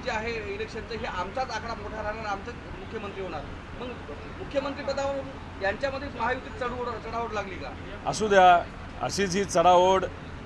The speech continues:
Speaker 2: शेवटपर्यंत राहील आणि या चढाओढीच्या नादामध्ये त्यांचे अनेक आमदार पडणार आहेत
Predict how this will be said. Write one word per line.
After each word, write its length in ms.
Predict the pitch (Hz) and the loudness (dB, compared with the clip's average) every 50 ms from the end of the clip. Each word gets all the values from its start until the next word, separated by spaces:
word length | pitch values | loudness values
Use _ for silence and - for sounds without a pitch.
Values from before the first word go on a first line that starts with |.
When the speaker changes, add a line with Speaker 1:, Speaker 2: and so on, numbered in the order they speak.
| - - | -6 -2
Speaker 2:
शेवटपर्यंत 680 | - 165 160 170 190 190 - - 196 190 190 185 165 | 0 4 6 6 6 4 4 2 2 2 2 4 4
राहील 340 | 196 170 156 147 160 170 170 175 - - - - - - - - - - - 143 | 6 8 8 8 6 4 2 -2 -6 -10 -12 -12 -12 -12 -12 -12 -10 -4 -2 0
आणि 140 | 156 160 170 | 2 6 6
या 120 | 175 190 | 8 6
चढाओढीच्या 640 | 190 - - 160 160 175 180 185 185 185 156 185 190 | 6 6 6 8 8 10 10 8 8 6 6 4 6
नादामध्ये 540 | 180 165 156 156 175 180 175 175 175 185 180 | 6 6 8 8 8 6 6 4 2 2 2
त्यांचे 300 | - 175 165 151 185 180 | 2 0 0 2 4 4
अनेक 260 | 160 151 175 196 185 | 4 6 4 4 4
आमदार 380 | 180 175 175 170 180 175 175 | 4 4 6 6 6 6 6
पडणार 460 | 170 151 - 165 147 135 139 160 160 151 | 4 0 0 -2 0 2 4 4 4 4
आहेत 140 | 151 156 | 4 2